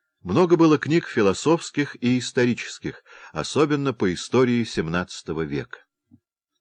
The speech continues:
Витя со вздохом подумал, что у него, верно, никогда не будет такой библиотеки. Ему показалось,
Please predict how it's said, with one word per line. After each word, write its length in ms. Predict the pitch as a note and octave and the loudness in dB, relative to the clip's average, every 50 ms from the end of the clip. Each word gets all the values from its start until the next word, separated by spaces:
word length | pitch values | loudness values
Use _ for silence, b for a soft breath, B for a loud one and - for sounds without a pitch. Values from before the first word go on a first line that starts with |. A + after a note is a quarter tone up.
| _ _ | _ _
Витя 400 | - E2 G2 C3 B2+ - B2+ A2+ | -6 0 2 2 2 2 0 -2
со 200 | - - A2 G#2 | 0 2 0 0
вздохом 540 | F#2 E2 D2+ D2+ A2 A2+ G#2+ - G#2 F#2 F2 | 0 0 0 4 4 4 4 2 -2 -4 -2
подумал, 500 | - F2+ E2+ E2 A2+ C3+ A#2+ G2+ E2 C#2+ | 0 0 0 2 0 0 0 0 -4 -4
что 280 | - - - G2+ F2 | -6 -6 -2 0 0
у 60 | E2 E2 | 0 0
него, 320 | E2+ E2+ E2 E2+ G#2+ A2+ | 0 -2 0 0 0 0
верно, 460 | G2+ G2 G#2 G2+ F#2 F#2 F2 E2+ D#2 B B B B B B B B B | 2 0 0 -2 -2 -2 -2 -4 -4 B B B B B B B B B
никогда 800 | F2+ G#2 A2+ A2+ - - G#2+ G2 F#2 E2 D#2 F#2+ G#2+ B2 A#2 A2+ | 0 0 0 0 2 0 0 0 0 -2 0 2 2 2 2 0
не 160 | G#2+ G2+ G2+ | 0 -2 -4
будет 460 | F2 C#2+ F2 G2 G2 F2 F#2 F2+ - _ _ | -4 -2 -2 -2 -2 -2 -6 -8 -10 _ _
такой 460 | - E2 D2 - - - D#2+ D#2 D#2 | -8 -8 -6 -6 -4 -2 -2 -2 -2
библиотеки. 840 | D2 D2 D#2 C2 C#2+ C#2+ C#2+ C2+ - - - C#2 B1+ _ - - - _ _ _ _ _ _ _ _ _ _ _ _ _ _ _ _ _ _ _ - | -2 -6 -6 -6 -6 -6 -6 -6 -8 -10 -12 -12 -12 _ -20 -20 -20 _ _ _ _ _ _ _ _ _ _ _ _ _ _ _ _ _ _ _ -6
Ему 240 | G#2+ D#3 E3+ E3+ | -4 -2 0 -2
показалось, 720 | - - C#3 - C3+ C3 A#2+ C#3 D3 C#3+ C3+ B2 - - | -2 -2 -2 0 0 2 2 4 2 4 2 2 0 -4